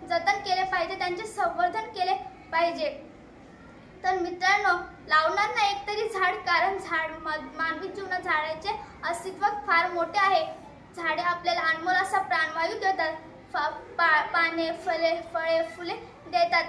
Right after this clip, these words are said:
इंधनासाठी व निवाऱ्यासाठी वायू देतात, तसे तेही फुकट देतात, कुठलाही मोबदला न घेता. तर मग आपण एक तरी झाड लावायला नको, त्यांचे संवर्धन करायला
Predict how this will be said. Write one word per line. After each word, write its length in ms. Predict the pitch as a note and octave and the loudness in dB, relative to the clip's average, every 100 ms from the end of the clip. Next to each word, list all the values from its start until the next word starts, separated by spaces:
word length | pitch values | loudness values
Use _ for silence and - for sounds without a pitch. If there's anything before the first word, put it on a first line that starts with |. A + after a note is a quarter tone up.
| E4+ | -2
इंधनासाठी 840 | E4+ F#4 F4 G4 G#4 G4 G4 F4+ | -4 -2 -2 -2 0 -2 -2 -8
व 140 | F4+ F4+ | -4 -2
निवाऱ्यासाठी 1040 | F4 E4+ E4+ F4+ F#4+ F#4 E4+ E4 G4+ - - - - | -2 -2 -2 -2 -2 -2 -4 -6 -8 -8 -12 -16 -2
वायू 320 | - D4+ G4+ | 2 2 2
देतात, 440 | G#4 F4+ F4 D#4+ D#4 - - - - F4+ | 0 2 4 2 0 -4 -14 -20 -2 0
तसे 300 | G4+ G#4 G4 - | 2 0 -4 -4
तेही 220 | F#4 G#4 | -2 0
फुकट 420 | A4+ G#4+ F#4+ G#4+ | -2 -6 -2 0
देतात, 320 | G#4+ G#4 G4 | 0 0 0
कुठलाही 440 | F#4 F#4+ G4 G#4 G#4 | 0 -4 0 0 2
मोबदला 460 | G4+ G4+ F#4+ F#4+ | 0 2 2 2
न 360 | F#4+ F4+ A4 A#4 | 0 2 2 0
घेता. 240 | G#4 F#4 F4+ - - - | -2 0 -2 -4 -8 0
तर 120 | G#4 | 2
मग 80 | G#4+ | 4
आपण 320 | G4+ G4 G#4+ | 4 4 0
एक 280 | G4 G4+ - | -2 -4 -4
तरी 160 | A4 | -4
झाड 240 | G4 F4+ F4 | 0 0 2
लावायला 420 | F4 E4+ F#4+ F4 | 2 4 2 2
नको, 300 | F4+ A4+ G4+ | -2 -2 -2
त्यांचे 300 | F4 E4 F#4+ | -4 -8 -8
संवर्धन 560 | - F4+ E4+ E4+ F#4+ F#4+ | -2 0 0 0 0 -2
करायला 340 | F4+ F4+ | -2 0